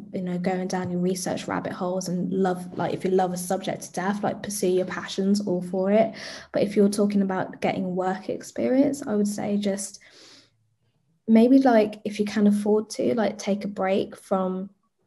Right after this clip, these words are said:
constantly applying for museum stuff and, like,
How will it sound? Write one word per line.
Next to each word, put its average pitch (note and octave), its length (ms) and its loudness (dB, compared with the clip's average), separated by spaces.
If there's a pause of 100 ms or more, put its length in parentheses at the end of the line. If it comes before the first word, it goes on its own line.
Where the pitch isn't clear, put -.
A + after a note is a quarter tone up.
(220)
constantly G3 540 -2
applying F#3 400 -4
for G3 140 -4
museum F#3+ 540 -2
stuff A3+ 380 -2 (640)
and, G3 160 0
like, F#3+ 340 -4